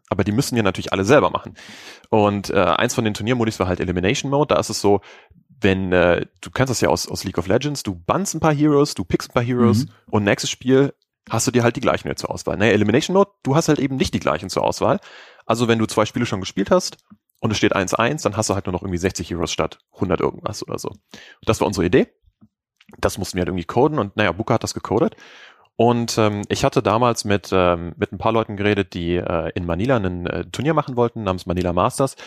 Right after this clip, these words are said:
Speaker 1: Und die hatten richtig Bock, irgendwie eine, eine coole und eine spicy Ingame-Production zu bekommen und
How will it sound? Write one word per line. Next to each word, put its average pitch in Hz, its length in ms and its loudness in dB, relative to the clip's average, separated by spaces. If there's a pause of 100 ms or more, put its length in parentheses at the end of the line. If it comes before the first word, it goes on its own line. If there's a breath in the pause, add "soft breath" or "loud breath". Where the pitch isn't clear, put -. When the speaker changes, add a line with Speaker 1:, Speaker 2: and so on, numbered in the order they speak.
(300 loud breath)
Speaker 1:
Und - 160 -2
die 120 60 2
hatten 117 120 0
richtig 131 280 -2
Bock, - 260 -2 (220)
irgendwie 101 540 -2 (200 soft breath)
eine, 95 120 0
eine 87 140 0
coole 156 340 2
und 101 100 -2
eine 92 100 -2
spicy - 440 -2
Ingame-Production 113 640 -2
zu - 120 -12
bekommen 101 440 -2
und 87 260 -4